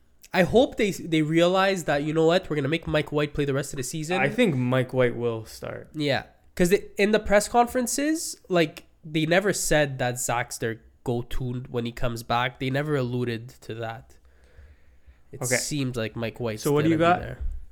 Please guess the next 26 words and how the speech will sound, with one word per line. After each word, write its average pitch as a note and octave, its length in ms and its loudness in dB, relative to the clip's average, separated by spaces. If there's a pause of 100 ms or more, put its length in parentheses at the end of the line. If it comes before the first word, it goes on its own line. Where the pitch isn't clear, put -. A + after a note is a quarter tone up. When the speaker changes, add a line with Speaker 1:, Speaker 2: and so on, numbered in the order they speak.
(600)
Speaker 1:
Uh, B2 40 -2
the B2 140 -4
Jets. - 420 -8
Speaker 2:
The B2 160 -8
Jets. A#2+ 540 -4
No A#2+ 280 0
over-under? B2+ 440 0 (1040)
Speaker 1:
Uh, D3+ 640 2
give D3 120 -4
me C#3 40 0
the B2 120 0
under. A#2+ 300 0 (4000)
Speaker 2:
Next B2+ 240 0
game B2+ 280 4
is A#2+ 320 0
the G3 160 -6
Jags B2+ 600 2
at B2 320 0
Indianapolis, A#2+ 880 2
minus A#2+ 440 0
ten B2 160 -2
and A#2 140 0
a A2 40 0
half A2+ 320 -2
for B2 140 2
Indianapolis. A2+ 800 -4